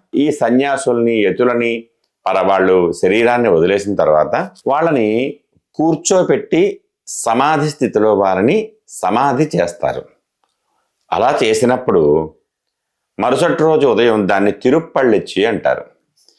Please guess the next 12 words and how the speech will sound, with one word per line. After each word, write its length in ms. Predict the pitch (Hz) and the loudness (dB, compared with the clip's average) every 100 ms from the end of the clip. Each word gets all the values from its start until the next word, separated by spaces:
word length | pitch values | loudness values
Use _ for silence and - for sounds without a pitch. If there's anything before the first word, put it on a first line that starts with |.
| - - _ _ 104 | -20 -20 _ _ -2
మరుసటి 440 | 123 151 185 175 | 0 0 0 2
రోజు 220 | 170 151 | 2 4
ఉదయం 720 | 123 110 147 117 92 92 98 - _ _ - | 4 4 4 4 2 2 -2 -10 _ _ -6
ఆ 320 | 98 101 - - 117 | -2 -2 -4 -4 0
తిరుప్పళ్ళిచ్చికి 760 | 123 - 151 147 147 147 127 | 0 0 0 0 0 -2 -2
క్షీరాభిషేకం 960 | - - 110 135 135 127 127 123 120 120 110 | -2 0 2 2 2 0 2 2 2 0 2
చేయడానికి 380 | 101 101 98 85 | 2 2 0 0
వెళ్ళినప్పుడు 880 | 80 90 92 92 95 78 107 180 - _ - _ _ | 2 2 0 0 0 2 2 -2 -10 _ -20 _ _
రామానుజుల 560 | - 113 131 135 135 131 | -2 0 2 2 2 2
వారి 240 | 123 113 | 4 4
యొక్క 220 | 101 - | 2 -2
శరీరం 760 | 85 - 95 117 107 117 214 | -6 0 2 2 2 2 2